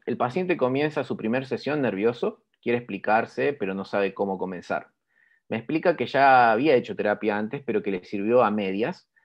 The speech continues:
porque los ejercicios mentales que le indicaba su terapeuta anterior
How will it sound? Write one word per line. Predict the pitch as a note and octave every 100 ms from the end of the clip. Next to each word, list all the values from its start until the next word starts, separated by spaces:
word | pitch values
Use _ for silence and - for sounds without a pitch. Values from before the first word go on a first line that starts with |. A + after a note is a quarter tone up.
| _ _ -
porque | A#2+ B2+ C#3+
los | C3
ejercicios | A2 A2+ G2+ C#3 E3 C3
mentales | A2 G#2+ G#2+ E3+ B2 G#2 -
que | F#2+
le |
indicaba | F2+ F2+ F2+ G#2 G#2+
su | - F2+
terapeuta | F2+ - G#2 A2
anterior | A#2 A#2+ B2 A#2 -